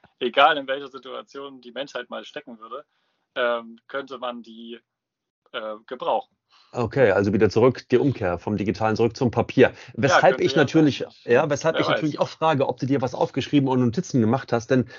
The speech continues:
Speaker 2: du veröffentlichst, äh, ja in, in Kürze, am siebzehnten Oktober, äh, wird es soweit sein, bei Tenois, äh, ein sehr opulentes Buch.
Speaker 1: Mhm.
Speaker 2: Ähm, und im Grunde genommen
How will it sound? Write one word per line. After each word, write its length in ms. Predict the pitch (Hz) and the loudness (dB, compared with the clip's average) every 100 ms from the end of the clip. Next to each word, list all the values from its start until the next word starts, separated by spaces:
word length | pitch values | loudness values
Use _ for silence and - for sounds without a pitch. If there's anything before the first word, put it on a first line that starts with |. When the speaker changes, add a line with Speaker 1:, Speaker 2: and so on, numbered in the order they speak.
| - - | -16 -6
Speaker 2:
du 240 | 127 98 | -6 -4
veröffentlichst, 800 | 113 135 135 170 156 - 135 - | 2 2 2 0 -2 -4 -8 -2
äh, 220 | - 135 | 2 4
ja 260 | 123 127 131 | 4 4 2
in, 220 | - 127 | 2 -2
in 180 | - 117 | -2 -4
Kürze, 520 | - 151 - 185 175 - - - | 0 0 2 2 2 -2 -16 -4
am 180 | 113 110 | 0 2
siebzehnten 480 | 135 - 160 139 120 | 0 0 0 0 -2
Oktober, 640 | 101 - 139 110 101 - | -2 2 4 6 4 0
äh, 200 | 101 92 | 0 0
wird 120 | 117 | 0
es 120 | 135 | 0
soweit 360 | 113 98 101 104 | 0 2 0 0
sein, 300 | 123 127 117 | -2 -2 0
bei 120 | 107 | -2
Tenois, 640 | - 113 101 117 135 - - - - | -2 -2 0 0 -2 -6 -18 -20 -8
äh, 80 | - | 0
ein 600 | 113 113 - 110 110 104 | 2 2 0 0 2 2
sehr 640 | 90 92 92 143 147 135 - | 2 -2 0 0 2 2 2
opulentes 800 | 123 - 127 117 135 123 104 - | 0 4 4 6 4 2 -4 -4
Buch. 580 | - 160 156 - - - _ - - - | 4 8 8 6 -6 -16 _ -20 -20 -8
Speaker 1:
Mhm. 320 | - 107 101 | -2 0 0
Speaker 2:
Ähm, 100 | 98 - 120 - | -2 -8 -16 2
und 320 | 123 123 - | 6 6 4
im 120 | 135 | 4
Grunde 280 | 120 135 160 | 6 6 6
genommen 520 | 151 156 151 156 113 | 6 6 6 2 0